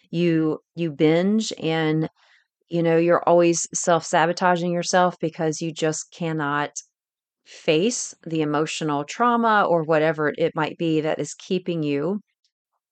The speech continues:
from really letting go of the binge behavior. Emotional hunger is really confused with physical hunger s-, lots of times.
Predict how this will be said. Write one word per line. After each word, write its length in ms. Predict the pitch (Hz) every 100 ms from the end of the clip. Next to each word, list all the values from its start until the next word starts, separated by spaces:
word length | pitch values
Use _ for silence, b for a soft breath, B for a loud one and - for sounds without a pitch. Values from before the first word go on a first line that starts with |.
| _ _
from 180 | - 165
really 320 | 160 165 160
letting 300 | 151 147 147
go 260 | 151 143 143
of 160 | - 151
the 80 |
binge 280 | 147 147 147
behavior. 500 | 151 147 143 139 - - _ _ _ -
Emotional 520 | 175 180 190 190 180
hunger 640 | 185 190 196 196 190 185 - _ 165
is 180 | 160
really 240 | 165 185 185
confused 580 | - 175 160 175 175 170
with 140 | 156
physical 480 | - 165 185 196 196
hunger 320 | 208 208 214
s-, 160 | 214 -
lots 380 | 196 196 -
of 60 | 208
times. 580 | 226 202 202 202 196